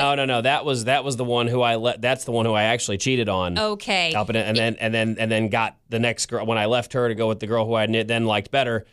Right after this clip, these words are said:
Speaker 2: Then she
Speaker 1: Okay.
Speaker 2: cheated on me. Yeah.
Speaker 1: Okay, 'cause that, 'cause that wasn't working for you either. I think what is so great about you and Katie, from my perspective, is just
Speaker 2: Jeez.
Speaker 1: that you challenge each other. Um, she is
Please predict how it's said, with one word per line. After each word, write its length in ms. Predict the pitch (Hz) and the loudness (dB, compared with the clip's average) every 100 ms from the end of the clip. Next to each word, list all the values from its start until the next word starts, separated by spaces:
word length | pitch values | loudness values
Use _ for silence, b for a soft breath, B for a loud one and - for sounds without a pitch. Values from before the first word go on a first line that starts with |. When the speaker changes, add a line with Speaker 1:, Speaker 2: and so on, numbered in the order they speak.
| b | b
Speaker 2:
Then 240 | 196 127 | -2 0
she 140 | - 135 | 0 0
Speaker 1:
Okay. 40 | |
Speaker 2:
cheated 280 | 120 117 101 | 0 -2 0
on 160 | 104 107 | 0 0
me. 160 | 107 90 | -2 -2
Yeah. 260 | 98 80 - | -4 -4 -6
Speaker 1:
Okay, 280 | 202 - 175 | -10 -8 -6
'cause 160 | 254 | -2
that, 180 | 262 269 | -2 -2
'cause 140 | 320 | -2
that 180 | 294 302 | 0 0
wasn't 240 | 311 302 269 | 0 -2 -2
working 240 | 269 269 | -2 -2
for 160 | 240 240 | -2 0
you 160 | 233 | 0
either. 240 | 294 247 202 | 0 0 0
I 100 | 254 | -2
think 180 | 294 285 | -4 -4
what 240 | 262 233 | -4 -4
is 160 | 240 226 | -4 -2
so 120 | 254 | -2
great 200 | 220 226 | -2 -2
about 200 | 214 190 | -2 -4
you 100 | 214 | -2
and 100 | 196 | -4
Katie, 380 | 190 233 214 180 | -2 -2 -2 -6
from 340 | - 196 208 | -6 -6 -6
my 140 | 208 226 | -4 -4
perspective, 560 | 208 190 165 165 175 | -4 -6 -6 -6 -4
is 140 | 175 185 | -2 -2
just 160 | 196 | -2
Speaker 2:
Jeez. 220 | 202 190 196 | -2 -4 -4
Speaker 1:
that 80 | |
you 200 | 208 247 | -2 -2
challenge 460 | 214 262 208 220 220 | 0 0 0 0 -2
each 180 | 226 240 | -2 0
other. 500 | 220 214 214 214 214 B B B | 0 0 0 0 -2 B B B
Um, 400 | 208 202 180 170 - | -2 0 -2 -8 -10
she 340 | - - 254 240 | 0 2 2 2
is 380 | 220 202 - | 0 -2 -2